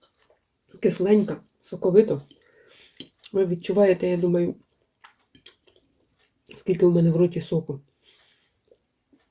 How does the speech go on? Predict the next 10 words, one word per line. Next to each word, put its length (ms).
М. 280
Так 200
от, 160
в 80
тому 320
журналі 460
я 200
знайшла 360
цей 220
рецепт. 440